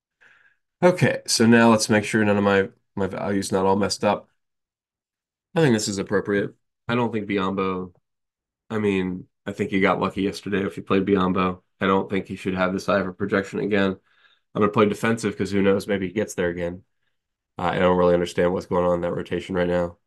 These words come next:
So that's why I don't have a fork or anything more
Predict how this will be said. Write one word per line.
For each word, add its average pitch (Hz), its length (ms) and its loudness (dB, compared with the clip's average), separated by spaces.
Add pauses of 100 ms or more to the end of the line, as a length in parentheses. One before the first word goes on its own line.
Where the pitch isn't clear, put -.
(720)
So 85 220 -2
that's 85 180 -4
why 92 120 0
I - 20 2
don't 87 160 -4
have 92 100 -6
a 92 80 -6
fork - 380 0
or 92 80 -4
anything 92 340 -4
more 90 380 0